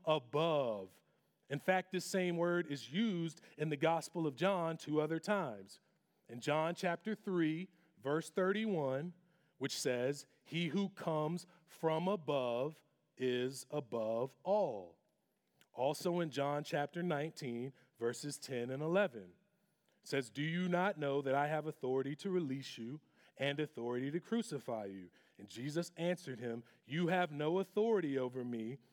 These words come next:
at all unless it is given you from above." Don't miss the significance of that. Don't miss what is happening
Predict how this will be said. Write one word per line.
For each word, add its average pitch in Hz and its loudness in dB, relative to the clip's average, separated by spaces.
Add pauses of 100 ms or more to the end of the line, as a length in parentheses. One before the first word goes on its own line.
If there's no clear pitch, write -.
(120)
at 170 2
all 165 0 (220)
unless 151 0
it 170 -2
is 160 -4
given 147 0
you 131 -2 (340)
from 143 2 (480)
above." 117 0 (520)
Don't 175 2
miss 180 0
the 175 -6
significance 135 -6
of 104 -12
that. 101 -10 (2000)
Don't 175 0
miss 185 2 (120)
what 156 2
is 143 -4
happening 131 -4